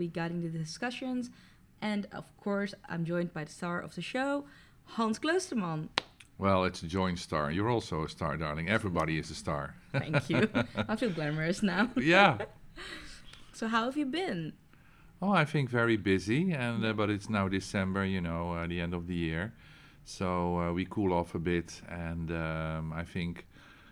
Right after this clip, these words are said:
Speaker 2: it was a very exciting year with a lot of retreats, with a lot of helping people and, um, inspiring them to a healthy and happy lifestyle. But, um, now I take some rest to, uh, from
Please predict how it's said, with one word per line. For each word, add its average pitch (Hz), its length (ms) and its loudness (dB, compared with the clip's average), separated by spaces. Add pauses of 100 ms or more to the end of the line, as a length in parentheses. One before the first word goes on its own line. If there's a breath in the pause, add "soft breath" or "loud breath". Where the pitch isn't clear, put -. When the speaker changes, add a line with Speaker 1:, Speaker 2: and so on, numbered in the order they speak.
(140)
Speaker 2:
it 90 140 -6
was 92 180 0
a 92 40 -2
very 87 300 2
exciting 87 520 0
year 87 500 0
with 92 180 -4
a 90 60 -2
lot 104 260 4
of 90 160 -2
retreats, 82 640 -2
with 82 200 -6
a 90 40 -4 (160)
lot 90 140 4
of 87 220 0 (640 loud breath)
helping 98 460 0
people 87 560 0
and, 85 360 -4
um, 82 500 -2 (680 loud breath)
inspiring 87 540 0
them 85 300 -2
to 85 260 2
a 80 160 0
healthy 90 500 -2
and 82 120 -2
happy 87 260 -4
lifestyle. 85 640 -2 (600 loud breath)
But, 113 320 2
um, 107 680 0
now 135 180 2
I 131 100 2
take 104 280 0
some 92 220 -2
rest 87 520 -2
to, 87 360 0
uh, 80 440 -2 (120)
from 85 420 -4